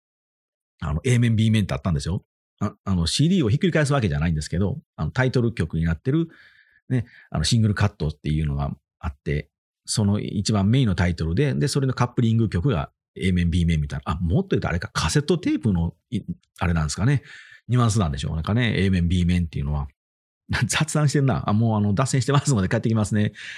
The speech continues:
はい。まあ、ワークショップ。あのー、僕呼んでいただいたりするセミナーとかの時も、あの、軽くワークショップをしております。で、その時は、あの、皆さんのニュ-、あの、反応を見ながら、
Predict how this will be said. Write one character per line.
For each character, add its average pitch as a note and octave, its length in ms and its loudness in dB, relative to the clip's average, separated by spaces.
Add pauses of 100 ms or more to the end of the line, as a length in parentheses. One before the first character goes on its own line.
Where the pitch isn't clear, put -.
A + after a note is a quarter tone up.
(140)
は G2 140 4
い。 G2+ 100 -2 (580)
ま C3+ 120 -2
あ、 - 20 2
ワ D#3 140 2
ー - 40 -6
ク - 80 -10
シ F3 80 -2
ョ E3 40 -2
ッ - 20 -2
プ。 G2 360 -4 (800)
あ A2 140 4
の A2+ 440 4
ー、 - 40 -18 (580)
僕 F3+ 500 2
呼 F#3+ 100 0
ん G3+ 40 0
で G#3 80 2
い G#3 60 0
た G3+ 80 0
だ F3+ 80 2
い C#3 80 0
た G#2 180 0
り F#2 380 0
す - 200 -4
る G2+ 280 0
セ D#3 160 0
ミ D#3+ 140 2
ナ C3+ 220 2
ー - 40 -4
と F2+ 100 -4
か F2 400 0 (220)
の G#2+ 100 0
時 D3+ 320 0
も、 F3 420 0 (120)
あ F2+ 180 -4
の、 E2+ 260 -2
軽 D#3 220 0
く A2 120 -2
ワ B2 120 2
ー - 20 -2
ク A#2 120 -4
シ C3 80 0
ョ A#2+ 40 2
ッ - 40 -8
プ - 180 -10
を C#2+ 240 -2
し - 100 -6
て F2+ 220 -2
お - 80 0
り G2+ 80 2
ま A2 120 4
す。 - 140 -8 (180)
で、 G#2 180 -2
そ - 140 -4
の F3 100 -2
時 F3+ 240 -2
は、 E3+ 240 0 (500)
あ - 80 -4
の、 F2 340 0 (280)
皆 D#3+ 120 0
さ C3+ 140 0
ん F2+ 60 2
の E2+ 80 2
ニ A2+ 140 2
ュ-、 - 60 -10
あ F#2 120 -2
の、 D#2 60 -2
反 D3 280 2
応 D3 80 2
を C#3 40 2
見 C#3+ 100 2
な C#3 100 2
が C3 100 2
ら、 B2+ 180 -2